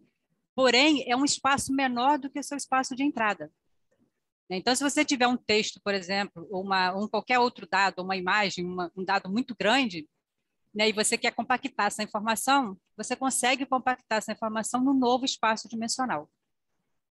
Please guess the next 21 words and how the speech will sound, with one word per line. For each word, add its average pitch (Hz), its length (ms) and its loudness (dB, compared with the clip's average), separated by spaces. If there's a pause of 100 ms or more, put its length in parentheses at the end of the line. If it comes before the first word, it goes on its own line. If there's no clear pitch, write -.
(360)
Então, 269 360 2
eles 220 260 0
tiraram 247 440 2
essa 254 220 0
ideia 226 480 2 (600)
dessa 233 360 2
rede 220 300 2
denominada 220 640 -2
autoencoder. 180 720 -4 (920)
Bom, 233 160 2
então, 285 220 2
qual 311 220 2
que 277 200 -2
é 254 120 6
a 262 60 4
ideia 220 540 2 (220)
dessa, 196 720 2
do 208 140 -10
Sec - 280 2 (100)
to 240 120 -12
Sec? 156 260 -6